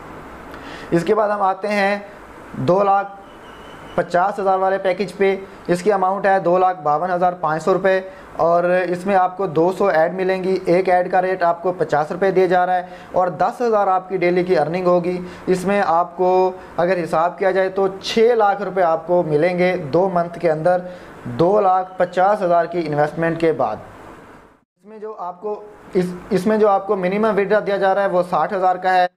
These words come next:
तो वो साठ हज़ार रुपये आप एक हफ़्ते के बाद इसमें से विड्रॉ करवा सकते हैं। हफ्ते, तकरीबन दो हफ्ते पहले तक ये दो package last वाले नहीं थे,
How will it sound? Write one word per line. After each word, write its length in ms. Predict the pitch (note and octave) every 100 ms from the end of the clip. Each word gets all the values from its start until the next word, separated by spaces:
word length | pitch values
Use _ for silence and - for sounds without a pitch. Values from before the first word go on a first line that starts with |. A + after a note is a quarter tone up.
| -
तो 80 | F3+
वो 200 | D#3+ F#3
साठ 380 | F#3 D#3 E3+ F#3+
हज़ार 180 | F#3 F3+
रुपये 180 | F#3
आप 220 | E3+ F3 F3
एक 180 | E3 D#3+
हफ़्ते 280 | D3+ F#3
के 100 | F3+ D#3+
बाद 300 | D#3+ D#3+ - -
इसमें 280 | D3+ E3 D#3
से 240 | E3+ F3 F3 - -
विड्रॉ 340 | D#3+ D#3 F3+
करवा 260 | F3+ D3 B2+
सकते 260 | A#2+ A2+ A#2
हैं। 100 | G2+ - - - - - - - F#3+
हफ्ते, 200 | _ G3 _ _ _ _ - - -
तकरीबन 380 | F3 F3+ F#3 F3+
दो 100 | F#3
हफ्ते 260 | F#3+ F#3+ G3+
पहले 260 | E3+ F#3+
तक 220 | G3+ G3 - - -
ये 160 | D#3+ F3+
दो 200 | E3+ F#3
package 340 | F#3 F#3 F#3 F#3
last 260 | E3+ F3
वाले 200 | E3+ E3+ D#3
नहीं 240 | D#3+ F#3
थे, 180 | F#3+ F#3+